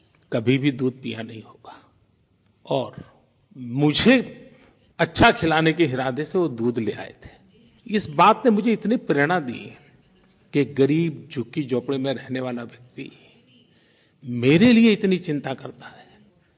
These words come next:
तो मुझे अपना जीवन ऐसे लोगों के लिए लगा देना चाहिए। तो यही बातें हैं जो प्रेरणा देती हैं।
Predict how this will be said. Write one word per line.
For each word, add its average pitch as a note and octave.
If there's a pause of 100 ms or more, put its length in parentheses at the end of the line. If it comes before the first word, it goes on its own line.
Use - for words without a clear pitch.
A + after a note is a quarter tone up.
(160)
तो -
मुझे B2
अपना D3
जीवन A#2 (1120)
ऐसे F3
लोगों D#3
के D#3+
लिए D#3+
लगा A2
देना G#2+
चाहिए। - (720)
तो F3+
यही F#3
बातें F#3
हैं D#3+
जो B2
प्रेरणा B2
देती G#2
हैं। -